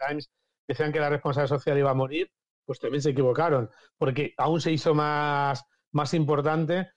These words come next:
y aún hubieron muchas empresas que comenzaron a trabajar más fuerte estos temas, ¿no?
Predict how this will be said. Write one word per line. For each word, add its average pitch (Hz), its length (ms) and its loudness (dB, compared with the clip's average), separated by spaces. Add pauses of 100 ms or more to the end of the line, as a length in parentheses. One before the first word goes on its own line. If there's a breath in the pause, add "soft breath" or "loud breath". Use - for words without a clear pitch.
(120)
y 151 100 0
aún 170 120 2
hubieron 175 300 2
muchas 170 380 0
empresas 165 640 -2 (320)
que 147 480 2
comenzaron 156 340 0
a - 20 -2
trabajar 151 360 0
más 147 180 0
fuerte 139 540 0
estos - 280 -6
temas, 127 340 0
¿no? 131 220 -4